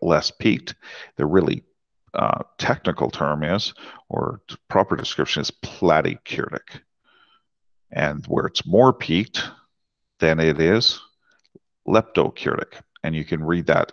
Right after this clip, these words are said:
in the l-, uh, lectures, if you care to listen to the lectures. In part D, you can see that the download speed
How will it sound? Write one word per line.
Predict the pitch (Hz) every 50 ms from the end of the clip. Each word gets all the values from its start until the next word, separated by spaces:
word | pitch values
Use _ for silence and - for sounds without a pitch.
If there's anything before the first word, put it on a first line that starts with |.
| - -
in | - 78 76 78 76 76
the | - 76 - - - - - - - - - - - - - - - _ _ _ _ _ _ _ _ _ - -
l-, | - 80 - 80 - - _ -
uh, | - - - -
lectures, | 80 - 85 85 - - - - - - - - - -
if | - - -
you | - -
care | - - - - -
to | - - - -
listen | - - - - 85 - - - - -
to | - - -
the | -
lectures. | 85 82 - - - - - - - - _ _ _ _ _ _ - - - - - - _
In | - 113
part | 110 139 123 117 117 -
D, | - - 147 113 - - - _ _ _ _ _ _ _ _
you | - 82
can | - - 85 85
see | - - 92 90
that | 87 80 80 -
the | - -
download | - - 90 92 104 117 110 98 87 73 67 69
speed | - - - - 71 71 76 117 - -